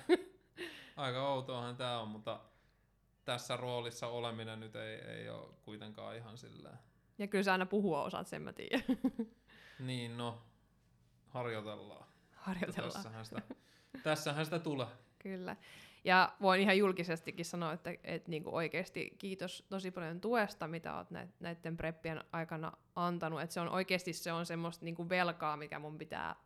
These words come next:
Speaker 2: maksaa takas. Ja mä tiedän, että siinä on jo aika paljon korkoakin, että siinä on niinku aika paljon takas annettavaa. Ja nyt mun aika on sitten näyttää sitä, että, että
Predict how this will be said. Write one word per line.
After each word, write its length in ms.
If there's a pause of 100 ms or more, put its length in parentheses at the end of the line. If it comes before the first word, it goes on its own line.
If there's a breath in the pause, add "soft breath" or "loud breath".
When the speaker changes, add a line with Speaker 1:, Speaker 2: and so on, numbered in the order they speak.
(140)
Speaker 2:
maksaa 680
takas. 420
Ja 200
mä 260
tiedän, 280
että 180
siinä 220
on 80
jo 100
aika 160
paljon 300
korkoakin, 640
että 200
siinä 200
on 80
niinku 220
aika 320
paljon 260
takas 360
annettavaa. 640 (420 loud breath)
Ja 180
nyt 200
mun 340
aika 300
on 160
sitten 360
näyttää 440
sitä, 260
että, 280 (600)
että 400